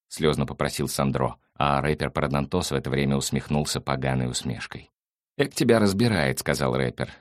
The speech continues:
"Эк раскорячил это тебя, братиш". "Люди смотрят",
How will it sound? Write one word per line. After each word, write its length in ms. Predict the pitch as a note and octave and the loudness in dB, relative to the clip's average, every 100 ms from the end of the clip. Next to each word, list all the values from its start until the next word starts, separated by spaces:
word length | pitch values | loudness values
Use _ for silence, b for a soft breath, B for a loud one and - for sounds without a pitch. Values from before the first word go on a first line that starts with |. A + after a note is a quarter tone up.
| _ - | _ -12
"Эк 260 | B1+ - | -10 -4
раскорячил 720 | A2 - G2 A2 G2 - B1 | -4 0 2 4 4 2 -2
это 160 | A#1+ - | -4 -6
тебя, 260 | C2 B1 | -2 -2
братиш". 560 | A#1 D#2 D2+ A#1 - - _ _ - | 0 0 0 -6 -8 -14 _ _ -2
"Люди 320 | D#2 D#2 C#2 | 2 2 2
смотрят", 580 | C#2 D#2 C2 - - | 0 0 0 -2 -12